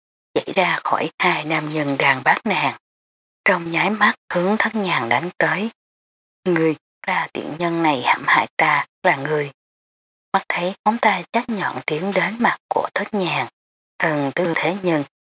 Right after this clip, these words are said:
bị ba lên không văng ra ngoài. Một cái thân ảnh màu trắng nhanh đến người ta khó có thể nhìn ra. Đám người liên can hết sức kinh ngạc sững sờ, Thất Nhàn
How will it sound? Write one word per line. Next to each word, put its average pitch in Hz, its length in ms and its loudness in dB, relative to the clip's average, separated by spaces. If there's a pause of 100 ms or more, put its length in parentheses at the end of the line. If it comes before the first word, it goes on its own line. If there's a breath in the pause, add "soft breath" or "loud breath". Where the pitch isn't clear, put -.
(180)
bị 143 220 2
ba 202 140 2
lên 175 220 0
không 160 260 2
văng 156 260 0
ra 151 240 0
ngoài. 139 320 2 (680)
Một 139 200 4 (200)
cái 147 200 2
thân 180 220 -6
ảnh 147 240 -4
màu 160 280 -2
trắng 160 200 2 (440)
nhanh 151 240 2
đến 170 240 2
người 156 200 -2 (100)
ta 143 280 2 (180)
khó - 320 4
có 240 200 0
thể - 180 -4
nhìn 156 300 -2
ra. 135 380 2 (1000)
Đám 233 180 4
người 156 220 2
liên 160 320 -4
can 151 220 0
hết 185 200 -2 (100)
sức 233 140 4 (120)
kinh 160 260 -4
ngạc 139 160 -2 (120)
sững - 140 -2 (100)
sờ, 143 300 2 (400)
Thất 233 120 -4
Nhàn 202 140 2